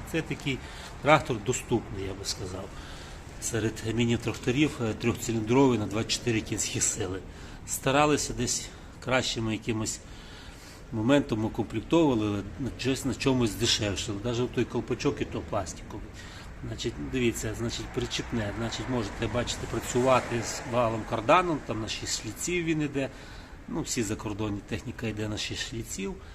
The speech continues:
Це не дивно. Значить, бачите, є, е, на один гідрокондур, подача і злив. Значить, тут, а,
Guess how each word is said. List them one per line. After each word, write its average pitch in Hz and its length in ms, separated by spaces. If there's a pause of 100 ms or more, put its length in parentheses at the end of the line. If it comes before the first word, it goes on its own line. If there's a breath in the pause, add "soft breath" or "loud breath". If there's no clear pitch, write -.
(720 loud breath)
Це - 180
не 101 140
дивно. 160 380
Значить, 113 380
бачите, 113 520
є, 104 380 (840 loud breath)
е, 101 180
на 110 140
один 113 220
гідрокондур, 110 760 (1000 loud breath)
подача 110 480
і 101 100
злив. 165 360 (880 loud breath)
Значить, - 480 (1120 loud breath)
тут, 113 220
а, 101 160